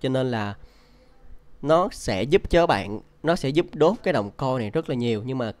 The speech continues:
nó cũng yêu cầu các bạn cần phải có thật là nhiều coin thì chúng ta mới có thể kiếm được thật nhiều pixel nha bạn. Thì nó sẽ không có cái mức cố định để chúng ta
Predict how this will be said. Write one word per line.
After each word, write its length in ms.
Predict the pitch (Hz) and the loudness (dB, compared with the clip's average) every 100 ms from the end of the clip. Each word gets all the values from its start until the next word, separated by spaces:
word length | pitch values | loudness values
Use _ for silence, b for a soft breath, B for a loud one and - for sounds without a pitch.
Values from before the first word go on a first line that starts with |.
| _ | _
nó 140 | 156 190 | -2 -2
cũng 220 | - 139 | -2 0
yêu 160 | 156 | 0
cầu 280 | 143 127 107 | 0 0 0
các 60 | 135 | 0
bạn 240 | 110 98 - | -2 -4 -6
cần 240 | 123 110 101 | -4 -4 -2
phải 440 | 101 95 131 202 - b b b b b b _ - | -2 0 -2 -4 -12 b b b b b b _ -2
có 220 | 135 190 | 2 2
thật 240 | 143 - | 0 0
là 60 | 120 | 0
nhiều 180 | 120 110 | 0 0
coin 340 | - 143 131 - - - _ - | 2 2 2 -2 -14 -20 _ -6
thì 120 | 120 | -4
chúng 180 | 143 156 | -2 0
ta 140 | 147 | 2
mới 160 | 139 160 | 2 -2
có 100 | 196 | -2
thể 160 | 117 | -4
kiếm 380 | - 151 165 202 | -2 2 2 2
được 240 | 139 110 - - - | 2 2 -2 -20 -8
thật 280 | - 123 - | -4 -4 -2
nhiều 260 | 123 113 110 127 - | 0 0 -2 -8 -4
pixel 420 | 143 127 151 135 | 0 2 2 2
nha 120 | 131 147 | 2 0
bạn. 200 | 107 95 _ B B B B B - | 0 -4 _ B B B B B 0
Thì 100 | 139 | 2
nó 180 | 160 | 2
sẽ 160 | 202 170 | 0 -4
không 340 | - 160 156 | -2 -4 -4
có 360 | 147 143 156 202 208 | -4 -2 0 -2 -2
cái 80 | 190 | 0
mức 240 | 202 - _ | 0 0 _
cố 180 | 120 208 | 0 4
định 320 | 131 92 120 | 2 2 -2
để 100 | 117 | -4
chúng 180 | 147 165 | -2 -2
ta 320 | 156 131 120 | -2 -2 -4